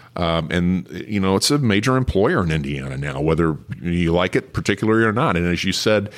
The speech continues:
if you didn't have, uh, it, you couldn't stop it from being here because it's on everybody's phone now. Uh, so I see when I'm watching a ball game every fifteen minutes. Um, and I, I just, I don't think it's the healthiest thing in the world, but, uh,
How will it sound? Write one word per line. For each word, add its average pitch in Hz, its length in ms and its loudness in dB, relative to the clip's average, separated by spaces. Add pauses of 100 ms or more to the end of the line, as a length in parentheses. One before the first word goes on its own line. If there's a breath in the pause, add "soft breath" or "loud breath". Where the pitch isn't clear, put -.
(300 loud breath)
if - 320 -2
you 101 80 2
didn't 101 220 2
have, 98 480 0
uh, 85 420 2
it, - 380 -4
you 117 100 0
couldn't 120 160 0
stop - 320 0
it - 140 -16
from 80 200 -2 (300)
being 85 220 2
here 87 180 2
because 98 300 0
it's 85 100 -2
on 95 140 4
everybody's 98 320 0
phone 98 240 2
now. 73 160 -4 (640 loud breath)
Uh, 85 80 2
so 95 240 2
I 92 60 2
see 92 460 4
when 87 220 -2
I'm 87 120 2
watching 90 280 2
a 85 40 2
ball 92 200 0
game 85 440 -2
every 87 180 2
fifteen - 360 -2
minutes. 82 280 -2 (600 loud breath)
Um, 87 500 0
and 92 500 2 (880)
I, 208 200 -2
I 247 40 0
just, - 320 -2 (240)
I 135 100 2
don't 156 140 -2
think 120 160 -2
it's 104 140 -2
the 104 80 2
healthiest 110 440 2
thing 110 140 0
in 104 60 2
the 98 80 2
world, 101 340 2
but, 95 160 -2
uh, 87 40 -12